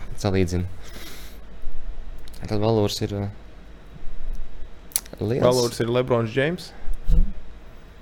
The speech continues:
Speaker 1: <laughs> Varētu, jā, varētu tā teikt. Ā,
Speaker 2: Nu, vienkārši viņš ir, ā, atletiskāks, jā, tāds lielāks, bet tas,
Speaker 1: Bet
Speaker 2: ā, ko tas
Speaker 1: Valūram ir
Speaker 2: nozīmē
Speaker 1: tā
Speaker 2: tev pirms
Speaker 1: jauda
Speaker 2: šķēršļa?
Speaker 1: vairāk iekšā.
Speaker 2: Jā, bet tas nozīmē, ka tu jau vari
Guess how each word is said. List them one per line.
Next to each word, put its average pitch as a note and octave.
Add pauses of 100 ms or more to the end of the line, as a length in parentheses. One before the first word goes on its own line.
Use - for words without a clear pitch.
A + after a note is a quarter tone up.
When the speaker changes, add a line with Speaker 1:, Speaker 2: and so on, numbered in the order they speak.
(600)
Speaker 1:
<laughs> - (1120)
Varētu, -
jā, F#2+
varētu B2
tā -
teikt. F#2+ (560)
Ā, - (340)
Speaker 2:
Nu, G2
vienkārši C#3
viņš B2+
ir, A#2
ā, A#2 (160)
atletiskāks, A2
jā, -
tāds - (320)
lielāks, B2
bet A2
tas, A#2
Speaker 1:
Bet C3+
Speaker 2:
ā, A#2+
ko -
tas C#3+
Speaker 1:
Valūram F#3
ir D#3+
Speaker 2:
nozīmē C3
Speaker 1:
tā C3+
Speaker 2:
tev C3
pirms C#3
Speaker 1:
jauda B2
Speaker 2:
šķēršļa? C3+ (300)
Speaker 1:
vairāk G2+
iekšā. G#2+
Speaker 2:
Jā, A2+
bet G#2+
tas A#2
nozīmē, A#2+
ka A#2
tu B2
jau A2+
vari A2